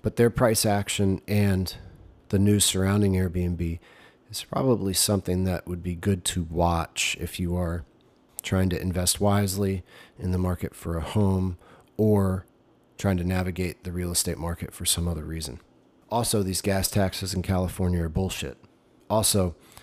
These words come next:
you should listen to long-form interviews, especially in the form of podcasts, for people running for president that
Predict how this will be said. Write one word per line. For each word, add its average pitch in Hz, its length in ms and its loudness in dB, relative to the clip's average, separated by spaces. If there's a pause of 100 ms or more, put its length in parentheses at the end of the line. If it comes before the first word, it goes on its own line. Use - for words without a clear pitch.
(160)
you 101 100 -2
should 92 320 0
listen 101 300 4
to 95 60 4
long-form 95 640 4
interviews, 90 720 2
especially 95 440 2
in 90 60 2
the 87 80 0
form 85 240 -2
of 80 180 -6
podcasts, 90 800 0 (360)
for 90 160 -2
people 90 280 -2
running 95 280 4
for 87 160 -4
president 87 500 0
that 82 140 -6